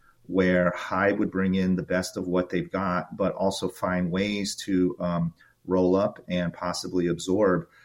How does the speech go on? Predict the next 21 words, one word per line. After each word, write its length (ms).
some 320
of 80
the 80
best 300
practices, 840
um, 160
and 120
more 140
importantly, 380
legacies 580
of 160
S 220
M 180
and 160
Lee 120
Soo-man 500
into 480
this 340
new 180
emerging 440
picture. 480